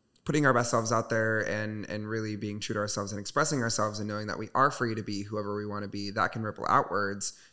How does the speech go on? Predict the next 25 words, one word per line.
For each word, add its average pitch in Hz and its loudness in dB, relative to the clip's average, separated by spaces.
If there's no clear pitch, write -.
to 160 2
the 135 0
straight 110 2
community, 107 -4
to 151 2
whoever, 107 0
uh, 92 0
allowing 117 4
society 107 0
as 107 -2
a 104 -4
whole 127 0
to, 107 -2
to - -4
live 104 -2
our 104 2
lives. 98 0
And 104 -4
then 101 -6
there's, 98 -4
like 101 -6
you - -6
said, 127 2
less 95 -2
repress-, - -6